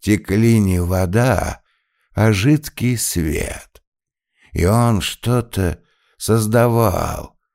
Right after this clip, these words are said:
не собирал по чертежам, а именно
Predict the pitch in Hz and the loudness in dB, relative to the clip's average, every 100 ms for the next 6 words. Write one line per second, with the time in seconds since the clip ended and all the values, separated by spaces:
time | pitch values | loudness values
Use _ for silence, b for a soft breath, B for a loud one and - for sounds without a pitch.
0 | b b b - 104 117 113 - 127 139 | b b b 0 4 4 2 0 2 2
1 | 147 156 120 73 78 90 - 95 80 101 | 2 2 0 -2 -2 -4 0 -2 -2 -2
2 | 104 98 101 65 53 50 b b b b | -2 0 -2 0 -4 -8 b b b b
3 | - 85 107 98 92 87 87 78 - | -2 2 4 4 2 2 0 -2 -4